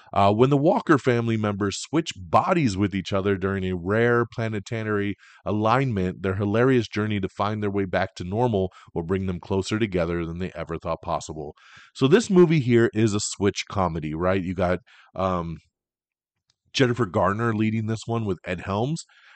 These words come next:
Um, and then you got Brady Noon playing the son. He was the main lead over on Disney Plus's Mighty Ducks. And then you got Emma Myers over here as the daughter, and she was,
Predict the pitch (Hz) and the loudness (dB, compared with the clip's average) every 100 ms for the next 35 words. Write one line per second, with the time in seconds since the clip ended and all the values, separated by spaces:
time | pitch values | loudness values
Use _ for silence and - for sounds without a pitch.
0 | 101 185 196 190 95 95 92 101 101 101 | -6 0 0 0 0 -4 -6 -6 -4 -4
1 | 101 95 92 92 90 98 113 131 139 120 | -2 0 0 -2 -4 -2 0 0 0 -2
2 | 101 110 120 117 117 120 - 104 104 95 | 0 2 4 4 2 -2 -4 -2 -2 -4
3 | - 104 104 104 98 101 98 87 92 92 | -4 -2 -2 -2 -4 -2 -2 -2 -4 -2
4 | 92 95 92 95 90 90 87 - 92 92 | -2 -2 -2 -2 -2 -4 -4 -4 -2 -2
5 | 85 85 85 85 92 90 90 - 87 - | -2 -4 -4 -6 -6 -6 -8 -6 -6 -4
6 | 87 82 - 95 92 92 82 98 - - | -4 -6 -12 -6 -4 -2 -2 -2 -4 -12
7 | - - - - 101 110 107 98 - 110 | -18 -20 -20 -4 -2 0 0 -2 -2 -4
8 | 107 92 104 113 98 90 90 - 92 92 | -2 2 2 2 0 -2 -6 -8 -6 -4
9 | 92 95 92 92 - 95 131 147 95 90 | -4 -4 -4 -6 -8 -2 0 0 0 -2
10 | 95 92 87 - 98 90 87 87 87 80 | -4 -8 -8 -6 -6 -6 -6 -4 -6 -10